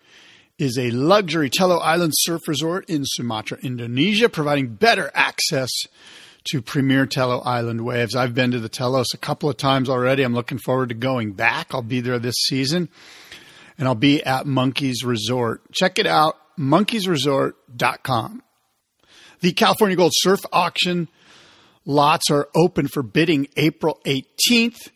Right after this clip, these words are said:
and they begin closing Sunday, May third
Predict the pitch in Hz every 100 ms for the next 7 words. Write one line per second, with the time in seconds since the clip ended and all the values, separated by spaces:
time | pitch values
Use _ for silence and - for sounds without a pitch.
0 | _ - - - _ - 143 135 127 131
1 | 110 170 220 202 - - 190 196 180 156
2 | 143 127 - 190 220 175 147 143 143 180
3 | 214 - - - 214 185 123 - 196